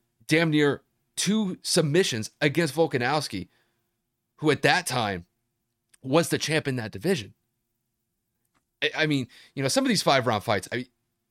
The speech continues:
you know, if it's a completely one-sided affair, it can kinda be a snooze fest. I remember the, uh, the Kamaru Usman,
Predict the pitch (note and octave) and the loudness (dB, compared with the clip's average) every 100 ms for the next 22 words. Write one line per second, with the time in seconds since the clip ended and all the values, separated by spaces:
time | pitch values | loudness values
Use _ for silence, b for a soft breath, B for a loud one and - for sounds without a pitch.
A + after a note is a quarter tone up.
0 | _ A#2+ E2 C#2+ _ _ - D3+ C#4+ G#3+ | _ -20 -16 -16 _ _ 0 2 4 2
1 | - B2 E3+ D3 A#2+ C3+ C3+ B2 A2 F#2+ | -2 -6 -4 -4 0 0 4 2 2 0
2 | A2+ A#2 A2+ - C3 A2 B2 G#2 F2+ - | 2 2 2 -2 -2 0 0 0 -2 -4
3 | G2+ F2 - - - - _ b b - | -6 -8 -10 -12 -12 -14 _ b b 0
4 | D#3+ D3+ B2+ A2+ A2+ G#2+ F#2+ - b b | 4 4 4 2 0 0 0 -2 b b
5 | b - C3 C#3 C#3+ C#3+ C#3 C#3 B2 G#2 | b -4 -2 2 4 4 4 2 0 -2
6 | F2+ | -6